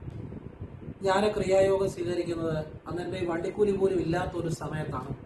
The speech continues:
പക്ഷേ എനിക്ക് ആ ബാബാജിയിൽ നല്ല ഗുരുക്കന്മാരിൽ നിന്ന് കിട്ടിയ ചില കാര്യങ്ങളാണ്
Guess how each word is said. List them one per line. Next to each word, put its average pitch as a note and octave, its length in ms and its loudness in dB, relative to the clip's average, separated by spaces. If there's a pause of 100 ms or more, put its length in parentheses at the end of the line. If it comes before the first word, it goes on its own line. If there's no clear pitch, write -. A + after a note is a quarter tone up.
(460)
പക്ഷേ A#3 240 0 (400)
എനിക്ക് A3 240 0 (140)
ആ - 20 6 (540)
ബാബാജിയിൽ F#3 680 4
നല്ല F3 160 -2 (140)
ഗുരുക്കന്മാരിൽ F3 600 0
നിന്ന് F3 180 -2
കിട്ടിയ E3 260 0 (140)
ചില D3+ 120 -2 (200)
കാര്യങ്ങളാണ് D3 640 -2